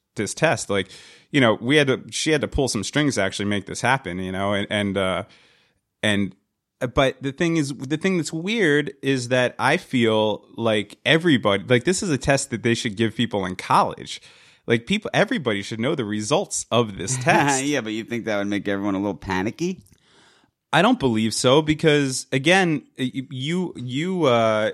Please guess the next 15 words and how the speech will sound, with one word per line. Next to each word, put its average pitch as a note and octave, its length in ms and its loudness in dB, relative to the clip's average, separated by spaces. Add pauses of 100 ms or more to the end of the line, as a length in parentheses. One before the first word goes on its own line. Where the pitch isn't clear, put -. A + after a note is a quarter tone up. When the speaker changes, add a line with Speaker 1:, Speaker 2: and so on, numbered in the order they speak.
(580)
Speaker 1:
y-, C3 100 -20
you're, D#3 480 -2
you're G3+ 160 0
not A3+ 220 2
working D3+ 560 4
on B2+ 160 4
yourself A#2+ 400 0
the B2 60 -4
way A2 140 2
that A2 60 2
I'm C#3 160 4
working G#2 260 -2
on F2+ 80 -4
myself, G2 420 -4
right? A2 200 0